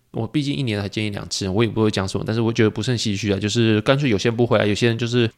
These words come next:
在旁边看其他人看戏，然后有些人就是针锋相对，这两个人特别不好之类的。然后再想到说，大家其实以前都是玩在一起，会觉得说就是利益这种事情是一个人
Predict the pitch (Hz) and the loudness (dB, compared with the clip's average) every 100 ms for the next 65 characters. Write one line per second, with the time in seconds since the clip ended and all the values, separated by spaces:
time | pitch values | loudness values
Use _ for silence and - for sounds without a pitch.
0 | - 143 120 117 131 110 110 98 101 95 | -2 0 0 -2 -2 -4 -2 -2 -2 -6
1 | 110 92 - 95 95 107 107 104 101 92 | -6 -4 -4 -4 -2 -2 2 0 0 -4
2 | 101 104 104 107 - 117 113 117 113 110 | -4 -4 -2 -4 -4 -4 -2 -2 -2 2
3 | 113 - 127 95 - - - - - _ | 2 2 2 0 -2 -4 -6 -16 -20 _
4 | - 156 113 104 107 - 110 - 101 98 | -4 -2 0 -2 -4 -4 -8 -2 0 -2
5 | - 101 95 98 117 104 95 98 101 120 | -4 -8 -4 -2 -2 -2 -2 -2 0 2
6 | 107 110 - 110 123 120 101 104 120 110 | 2 -2 -4 -6 -4 -4 -4 -2 0 0
7 | 110 110 - - - _ _ _ _ - | 0 0 -2 -8 -10 _ _ _ _ -2
8 | 160 127 135 131 - - 143 143 127 143 | 0 2 0 0 -6 -8 -4 -2 -2 -2
9 | 113 143 107 - - 127 104 - 107 - | -4 -4 -8 -6 -4 -2 -2 -4 -4 -4
10 | 107 107 - 131 113 107 117 - - - | -6 -6 -2 0 0 -2 -4 -6 -10 -4
11 | 113 110 117 | -2 0 -4